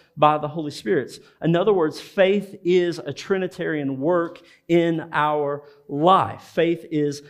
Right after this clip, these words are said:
established by knowledge of God's favor towards us. Faith is based on this free promise that we receive in Christ Jesus. Free grace is given to us because of the work of God, not because of our own work,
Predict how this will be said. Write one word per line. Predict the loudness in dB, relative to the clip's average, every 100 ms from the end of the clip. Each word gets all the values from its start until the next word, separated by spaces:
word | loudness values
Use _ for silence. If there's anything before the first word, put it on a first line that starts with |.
| -10
established | -8 -6 2 4 4 0 -6 -2
by | 0
knowledge | 0 2 2 2 0 -4
of | -6
God's | -2 -2 -4
favor | -8 -2 0 0 -6
towards | -8 -10 -12 -12
us. | -14 -14 -6
Faith | 0 0 -2 -10 -20 _
is | 2 4 2
based | -6 -14 2 6 6 6 0 -6
on | -2 0 0
this | -4
free | -8 -6 -4 -4
promise | -4 -2 0 0 -2
that | -4
we | -4
receive | -4 -6 -6 -6 -6
in | -2 0 0
Christ | -2 0 0 -2
Jesus. | -4 -4 -4 -12
Free | -10 -4 -4 -4
grace | -2 0 0 -2
is | -8
given | -6 -4 -4
to | -6
us | -8
because | -10 -10 -8
of |
the | -8
work | -6 -6 -6
of | -6
God, | -6 -4
not | -4 -4
because | -6 -8 -8
of | -10
our | -10
own | -10
work, | -10 -8 -10